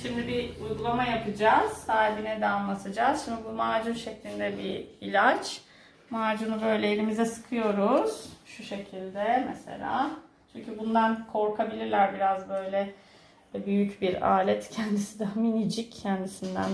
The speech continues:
büyük. Şöyle elimize geliyor macun.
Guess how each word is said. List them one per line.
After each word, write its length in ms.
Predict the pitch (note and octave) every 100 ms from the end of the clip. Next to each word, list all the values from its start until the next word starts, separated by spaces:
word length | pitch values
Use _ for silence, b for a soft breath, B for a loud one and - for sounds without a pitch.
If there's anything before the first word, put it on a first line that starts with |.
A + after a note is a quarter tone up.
| F#3
büyük. 320 | F3+ A#3 - - B B B
Şöyle 300 | - B3 A#3+
elimize 520 | A#3 A#3 A#3+ A#3 A#3 A#3
geliyor 560 | A3+ A3+ A3+ A3+ A3
macun. 840 | G3 F#3 F#3 F#3 G3 G3+ B3 E4